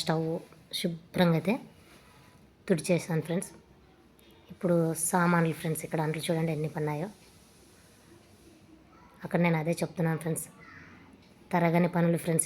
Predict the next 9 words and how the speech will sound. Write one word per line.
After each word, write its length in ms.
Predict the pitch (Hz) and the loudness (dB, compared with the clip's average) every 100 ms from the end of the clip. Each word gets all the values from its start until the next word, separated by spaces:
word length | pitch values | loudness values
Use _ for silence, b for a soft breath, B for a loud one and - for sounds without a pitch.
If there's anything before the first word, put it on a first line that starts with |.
| 160 | 0
ఇల్లాలివి 500 | 160 160 165 165 165 160 | 2 4 4 4 2 0
పనులు 260 | 156 160 160 | 0 2 2
అనేటివి. 380 | 156 156 151 156 B B B - 180 | 0 -2 -4 -12 B B B -8 -6
ఎప్పుడు 260 | - - 170 180 | -2 2 2 4
సామాన్లు 360 | 165 170 165 - | 4 4 2 -2
పడుతూనే 340 | 156 175 170 170 | -2 2 4 4
ఉంటాయి, 320 | 165 160 160 160 - - - | 2 2 0 -2 -6 -20 -4
కడుగుతూనే 440 | - 160 160 165 160 170 | 4 4 6 4 6 6
ఉండాలి, 340 | 160 160 156 | 6 4 0